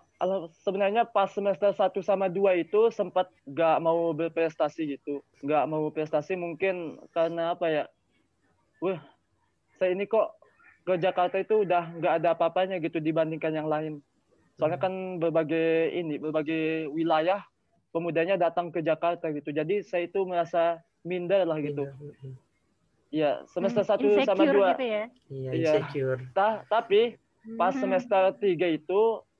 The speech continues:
Speaker 1: waktu itu ada pembina kita tuh, Kak Helmi tuh. Kak Helmi langsung
Speaker 3: Hmm.
Speaker 1: nanya kan, biasa coaching tuh, coaching langsung nanya,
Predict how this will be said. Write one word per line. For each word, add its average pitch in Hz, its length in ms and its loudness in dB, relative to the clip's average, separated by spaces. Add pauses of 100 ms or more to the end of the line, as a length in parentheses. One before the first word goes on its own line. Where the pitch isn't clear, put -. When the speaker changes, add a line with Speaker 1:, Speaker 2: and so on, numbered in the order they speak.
(300)
Speaker 1:
waktu 196 320 0
itu 214 100 2
ada 190 260 6 (680)
pembina 185 320 0
kita 190 240 0
tuh, 196 160 -2
Kak 170 160 0
Helmi 180 320 -2
tuh. 160 240 -6 (480)
Kak 156 100 -2
Helmi 170 640 -2 (640)
langsung 196 320 -2
Speaker 3:
Hmm. 185 80 2
Speaker 1:
nanya 190 180 0
kan, 214 300 -2 (500)
biasa 175 380 0
coaching 185 480 -2
tuh, 160 160 -4
coaching 180 560 -6
langsung 165 260 -2
nanya, 170 380 -4